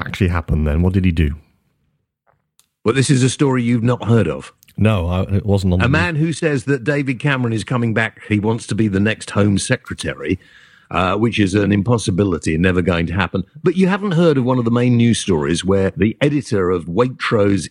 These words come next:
Speaker 2: in-house magazine, or whatever it is, I won't be going to Waitrose again. Um, I've never been anyway, <laughs> so it doesn't really bother me. Uh, it,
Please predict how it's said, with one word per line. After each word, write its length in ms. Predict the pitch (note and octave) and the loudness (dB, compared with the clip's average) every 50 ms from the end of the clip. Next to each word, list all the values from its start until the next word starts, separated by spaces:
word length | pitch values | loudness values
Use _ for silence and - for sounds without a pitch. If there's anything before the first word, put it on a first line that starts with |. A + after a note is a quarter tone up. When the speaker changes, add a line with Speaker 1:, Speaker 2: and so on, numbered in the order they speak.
| _ | _
Speaker 2:
in-house 600 | - A#2+ A2+ A2 G#2 - - A2 G2+ F#2+ F2 - - | 0 2 4 2 2 0 0 0 0 0 -2 0 0
magazine, 500 | F#2 F2+ F2 E2 E2+ D#2 F2+ F#2+ F2 D2+ | 0 2 2 2 0 2 2 0 2 2
or 140 | D2+ E2 F2 | 2 2 4
whatever 240 | F2+ E2+ D2 D2+ | 2 2 0 -2
it 80 | C#2 C#2+ | -2 -2
is, 160 | D#2+ E2 D#2+ | -2 -2 0
I 80 | F2+ E2+ | 0 0
won't 240 | F2+ G2+ F#2 D#2 D#2 | 0 0 0 -2 -2
be 80 | E2 | -2
going 160 | F2+ E2 D#2+ | -2 -2 -2
to 100 | D#2+ D#2 | -2 -2
Waitrose 400 | - D2+ D#2 - - - C#2+ - | -2 -2 -2 -2 -2 -4 -2 -2
again. 220 | - - D2+ D#2 - - - - - - - - - | -2 -4 -4 -4 -4 -8 -16 -20 -20 -20 -14 -8 -4
Um, 380 | F2+ G2+ A2 A2 A#2+ C3 - _ _ _ - | -2 -2 0 -2 -2 -4 -8 _ _ _ -6
I've 140 | - - - | -6 -4 -2
never 180 | F2+ F2 D#2 D#2 | -2 -4 -4 -2
been 220 | D2 G2+ G2 G2 | -2 0 0 2
anyway, 340 | G#2 B2 B2 F#2+ D2+ D2+ D2+ | 2 2 2 2 0 -2 -4
<laughs> 0 | |
so 200 | D2+ - - - | -2 -2 -2 -2
it 100 | - - | -2 -2
doesn't 380 | - - - B2 - C#3 C3+ A#2+ | -2 -2 -2 0 2 2 0 0
really 260 | G2+ F2 A#2+ A#2 F#2+ | 0 0 0 0 -2
bother 360 | E2 - A2 G2+ G#2+ A2 G#2 | -2 -4 -4 -2 -2 0 0
me. 220 | F2 D#2+ D2+ - - - - - E2+ - - - | 0 0 -2 -4 -8 -12 -12 -12 -12 -12 -12 -8
Uh, 380 | - F2+ F#2 F#2+ F#2+ G2 G2 G2 | -4 -4 -2 -2 -2 -2 -4 -6
it, 120 | A2 A#2+ | -8 -12